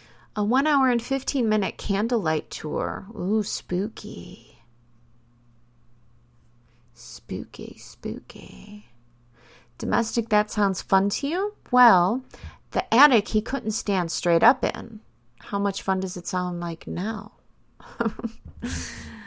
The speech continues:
I don't know. I couldn't be stuck in an attic, not being able to make a sound like when somebody was home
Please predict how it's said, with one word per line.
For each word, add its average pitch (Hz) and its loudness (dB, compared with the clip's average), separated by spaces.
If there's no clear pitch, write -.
I 233 0
don't 185 2
know. 180 2
I 180 0
couldn't 226 -2
be 202 0
stuck - -2
in 165 -2
an 160 -4
attic, 165 2
not 170 0
being 170 0
able 165 2
to 165 -4
make 160 -2
a 160 -2
sound 160 0
like 156 2
when 156 -4
somebody 165 0
was 143 -4
home 175 0